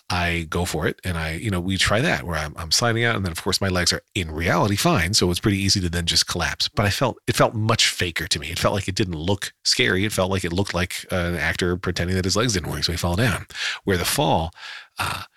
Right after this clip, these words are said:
could look accidental. Like, my dream was always they'd say, "Wow, did you really hurt yourself on that fall? Like, did you, are you okay?"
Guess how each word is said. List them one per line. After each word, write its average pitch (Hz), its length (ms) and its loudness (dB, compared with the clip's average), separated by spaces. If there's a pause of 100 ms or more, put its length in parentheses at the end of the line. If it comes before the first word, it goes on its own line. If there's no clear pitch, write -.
(180)
could 196 300 6
look 92 180 2
accidental. 87 600 0
Like, 90 100 -4
my 92 120 0
dream 101 280 4
was 92 100 2
always 90 220 2
they'd 90 120 0
say, 82 120 0
"Wow, 113 320 4
did 98 160 2
you 139 100 4
really 131 180 6
hurt 143 120 4
yourself 131 260 4
on 135 100 4
that 135 140 4
fall? 147 240 4
Like, 85 220 0
did 92 180 0
you, 104 60 0
are 101 80 4
you 131 160 6
okay?" 131 400 2